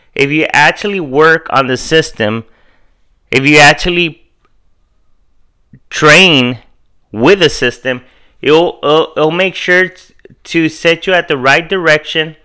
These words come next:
for your, for meeting your better progress and being able to fulfill those, those goals that you have. Achieving a goal only changes your life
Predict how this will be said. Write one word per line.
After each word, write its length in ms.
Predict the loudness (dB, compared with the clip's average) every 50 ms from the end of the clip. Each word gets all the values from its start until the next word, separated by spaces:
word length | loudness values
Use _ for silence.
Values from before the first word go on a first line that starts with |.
| _ _ _ _ _ _ _ _ _ _ _ _ _ _ _ _ _ _ _ _ _ _
for 180 | _ -2 0 2
your, 280 | 4 2 2 0 -4 -18 _
for 460 | -4 0 4 4 6 6 4 2 0 -4
meeting 440 | -2 0 2 2 2 2 0 0 0
your 100 | 0 -2
better 300 | 0 2 2 2 2 0
progress 800 | -2 -6 -4 0 2 4 6 6 4 4 2 2 0 0 0 0
and 220 | -4 -4 -4 -4 -4
being 200 | -2 -2 -2 0
able 280 | 0 0 0 0 -2
to 180 | -2 -2 -10 -10
fulfill 720 | -8 -8 -10 -10 -10 -10 -2 0 2 4 4 4 2 2
those, 400 | 0 0 0 0 -2 -4 -8 -16
those 320 | -6 -4 -4 -4 -4 -6
goals 400 | -4 0 0 0 2 0 -4 -4
that 200 | -6 -8 -8 -6
you 80 | -10 -8
have. 440 | -6 -6 -8 -8 -10 -16 _ _ _ _ _ _ _ _ _ _ _ _ _ _ _ _ _ _ _ _ _ -8
Achieving 540 | -4 -4 -4 -4 -2 -4 -2 -2 -2 -4 -4
a 80 | -4 -6
goal 560 | -6 -2 0 2 4 4 4 2 2 0 -2
only 240 | -4 -4 -6 -6 -10
changes 440 | -10 -8 -8 -6 -6 -6 -8 -8 -4
your 140 | -4 -4
life 500 | -2 0 2 2 2 0 -2 -8 -14 _